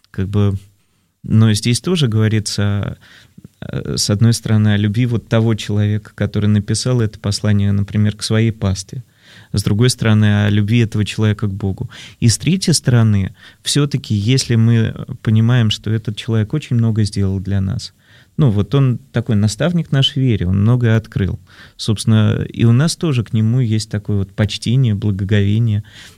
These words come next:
Э, я православный человек, и в нашей традиции мы называем таких людей, э, святыми, то есть теми, э, на кого мы равняемся.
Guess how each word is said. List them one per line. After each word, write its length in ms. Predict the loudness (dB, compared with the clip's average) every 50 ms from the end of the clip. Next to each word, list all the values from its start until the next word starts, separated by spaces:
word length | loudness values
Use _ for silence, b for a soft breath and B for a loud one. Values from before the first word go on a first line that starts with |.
| B _ -2
Э, 360 | 2 2 4 4 4 2 2 0 0
я 220 | 0 0 0 0
православный 640 | 0 0 0 0 0 0 0 0 2 2 2 2
человек, 440 | 0 -2 -2 0 0 0 0 -2 -2
и 40 | -2
в 60 | 0
нашей 340 | 2 2 2 2 0 -2 -2
традиции 640 | -2 0 0 0 0 -2 -4 -4 -2 0 0 0 0 B B B B B B 0
мы 140 | 2 2
называем 480 | 4 2 2 0 0 0 0 2 0 0
таких 380 | 0 -2 -4 -4 -6 -6 -2 -2
людей, 400 | -2 0 2 0 0 0 -4 -4
э, 720 | -2 0 2 4 4 4 2 2 0 -2 -2 -4 -8 -8 -4 -4
святыми, 560 | -4 -2 -2 -2 -2 0 2 2 2 2 0
то 160 | 0 -4 -4
есть 200 | -4 -4 -6 -6
теми, 340 | -4 0 2 2 2 2 B B B B B B B -6
э, 480 | 0 2 2 4 4 4 2 2 2 2
на 280 | 0 0 0 0 0 0
кого 240 | 0 0 0 0 2
мы 160 | 0 0 2
равняемся. 720 | 0 0 0 2 2 2 2 0 -2 -2 -4 -8 -8